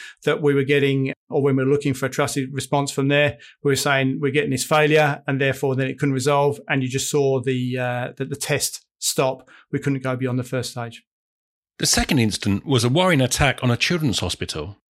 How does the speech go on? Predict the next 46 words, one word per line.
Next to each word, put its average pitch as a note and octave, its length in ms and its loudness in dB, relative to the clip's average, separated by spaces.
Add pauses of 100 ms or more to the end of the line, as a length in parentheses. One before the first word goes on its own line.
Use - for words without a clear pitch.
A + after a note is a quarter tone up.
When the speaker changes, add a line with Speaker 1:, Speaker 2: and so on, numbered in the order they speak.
(280)
Speaker 1:
This F#3 140 0
is - 60 -2
quite D#3 180 2
sad. D3 320 4
So D#3 180 4
we, D3 180 2
we D#3+ 140 0
had E3 220 2
this D3+ 280 2
children's D#3 280 2
hospital D#3 240 0
in C3 60 0
Chicago. D#3+ 800 2 (180)
It E3+ 100 -2
appears E3 340 2
to D3+ 60 -2
be C#3+ 200 4
the, C#3 200 0 (160)
a F3 60 -2
victim D3+ 380 0
of C#3 160 0
a, C3+ 80 0
of C3+ 180 -2
a - 20 -2
ransomware C3 480 0
attack. B2 440 -4
So, D#3+ 180 4
you D#3 240 2
know, C#3+ 140 2
they D3+ 100 6
did D3 220 0
what D3 340 2
a D3+ 80 0
great D#3+ 300 2
thing D#3 160 2
to B2+ 100 -6
do F#3 180 4
is E3+ 160 2
once C#3 200 0
it's C3 120 -2
identified, D#3 600 2
they C#3+ 100 2
took - 200 -6
the D3+ 40 0
network C#3 360 -2
offline. B2+ 480 -2